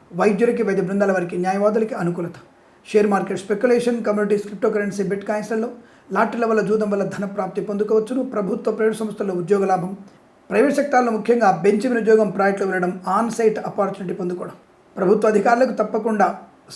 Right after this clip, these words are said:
స్థిర ఉద్యోగ ప్రాప్తి, అలాగే అనుకున్న చోటికి బదిలీలు పొందుకునే శుభయోగాలు. వాహన యోగం, పెయింటర్లకి, డ్రైవర్లకి, ఎలక్ట్రీషియన్స్‌కి, చిట్ ఫండ్, వ్యాయామ సంబంధ,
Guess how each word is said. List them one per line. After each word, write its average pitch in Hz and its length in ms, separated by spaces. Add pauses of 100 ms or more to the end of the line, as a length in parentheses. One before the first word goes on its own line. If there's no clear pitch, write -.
(280)
స్థిర 214 240
ఉద్యోగ 240 320
ప్రాప్తి, 220 420
అలాగే 214 240
అనుకున్న 202 380
చోటికి 185 220
బదిలీలు 202 440
పొందుకునే 208 440 (380)
శుభయోగాలు. - 520 (640)
వాహన 220 360
యోగం, 180 240 (260)
పెయింటర్లకి, 196 480
డ్రైవర్లకి, 196 520
ఎలక్ట్రీషియన్స్‌కి, 196 720 (120)
చిట్ 196 140
ఫండ్, 196 240 (100)
వ్యాయామ 196 440
సంబంధ, 185 380